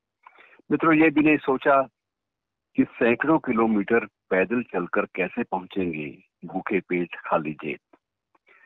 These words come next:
दिल्ली में लगभग पचपन लाख अगर हैं, तो उससे कई गुना ज्यादा पंजाब, उत्तर प्रदेश, उत्तराखंड, हरियाणा, बाद राजस्थान से निकल पड़े हैं।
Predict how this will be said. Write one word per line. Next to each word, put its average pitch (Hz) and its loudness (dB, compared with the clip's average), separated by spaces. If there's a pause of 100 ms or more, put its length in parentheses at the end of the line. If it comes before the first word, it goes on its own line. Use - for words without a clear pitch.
(320)
दिल्ली 143 4
में 165 4
लगभग 127 0 (140)
पचपन - -4
लाख 120 2 (100)
अगर 104 -2
हैं, 113 -4 (420)
तो 151 -6
उससे 151 -8
कई 123 2
गुना 156 2
ज्यादा 98 -2
पंजाब, 92 0 (420)
उत्तर 98 0
प्रदेश, 92 0 (360)
उत्तराखंड, 87 -2 (180)
हरियाणा, 90 0
बाद 82 -2
राजस्थान 82 -2
से - -14
निकल 73 -6
पड़े - -4
हैं। - -16